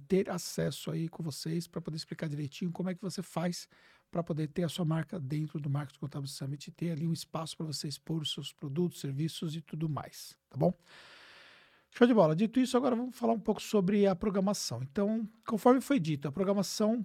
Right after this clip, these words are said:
começa com a abertura da feira às nove horas da manhã e a palestra começa?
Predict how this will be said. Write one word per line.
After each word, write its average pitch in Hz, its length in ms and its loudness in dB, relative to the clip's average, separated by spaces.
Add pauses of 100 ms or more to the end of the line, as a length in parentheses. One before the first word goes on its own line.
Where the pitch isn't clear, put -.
começa 165 760 2 (960)
com - 80 4
a - 20 6
abertura 185 300 4
da 165 100 2
feira 160 260 -2
às 143 120 0
nove 185 320 2
horas 185 160 2
da 180 80 0
manhã 165 340 0 (760)
e 175 80 2
a 175 100 4
palestra 175 500 2
começa? 180 520 -2